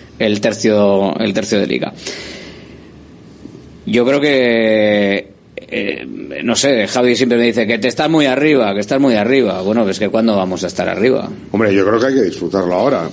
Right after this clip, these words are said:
Speaker 2: Y estás arriba porque el Atlético está arriba. Entonces, tenemos que estar todos arriba. Ya nos, ya nos llegará el cambio de tiempo y también habrá que estar abajo. O sea, no hay que volverse loco ahora ni, ni después, ¿no?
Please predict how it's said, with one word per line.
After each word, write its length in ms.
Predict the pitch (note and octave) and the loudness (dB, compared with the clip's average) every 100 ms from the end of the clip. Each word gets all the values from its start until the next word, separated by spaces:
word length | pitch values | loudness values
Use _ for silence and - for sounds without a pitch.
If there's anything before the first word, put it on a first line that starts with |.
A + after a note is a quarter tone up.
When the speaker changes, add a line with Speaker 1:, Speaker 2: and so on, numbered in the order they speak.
| F2 | -2
Speaker 2:
Y 240 | F#2 F2+ | 0 2
estás 240 | F2+ G2 G#2 | 2 0 0
arriba 300 | G#2+ B2 B2+ | 2 2 2
porque 200 | C3 B2+ | 2 2
el 60 | |
Atlético 340 | G2+ A2 A#2 B2+ | 2 2 4 2
está 140 | C#3+ | 2
arriba. 340 | C3 D3 - - | 2 2 0 -6
Entonces, 440 | - F2+ G#2 - - F#2+ F2 D#2+ | -6 -2 0 -2 -10 -8 -8 -2
tenemos 260 | G#2+ G#2+ G2+ | 0 0 0
que 40 | |
estar 200 | G2+ A#2+ | 0 0
todos 220 | B2+ B2+ | 2 0
arriba. 460 | A2 A2+ C#3+ D#3 B2 G2 | 2 2 4 2 0 -2
Ya 140 | A2+ | -2
nos, 320 | A#2 F#2+ F#2 F#2+ F2+ F#2 | 0 -2 -4 -4 -6 -4
ya 180 | G#2 B2 | -2 0
nos 140 | A#2+ | 0
llegará 260 | G#2+ G#2+ A2 | 0 -2 -2
el 60 | |
cambio 280 | A2 A2 A2 | -2 0 0
de 100 | A2 | 2
tiempo 360 | G#2+ C3 C3 D3+ | 2 2 2 4
y 100 | C#3 | 4
también 300 | - G#2+ G#2+ | 2 0 0
habrá 220 | G2+ A2+ | 2 0
que 60 | G2 | 0
estar 180 | B2+ | 0
abajo. 320 | A#2 C3 - G2+ | 0 0 0 -2
O 60 | |
sea, 160 | F#2 F2+ | -2 -2
no 120 | G2+ | -2
hay 60 | A2 | 2
que 60 | |
volverse 300 | A#2 A#2 A#2+ | 4 4 2
loco 200 | A#2+ A#2 | 0 2
ahora 200 | A#2+ C#3 | 2 2
ni, 120 | B2 | 0
ni 280 | G2 F#2+ G#2+ | -4 -4 -2
después, 420 | G2+ E2 A2+ G2 | -2 0 0 0
¿no? 120 | G#2 | 0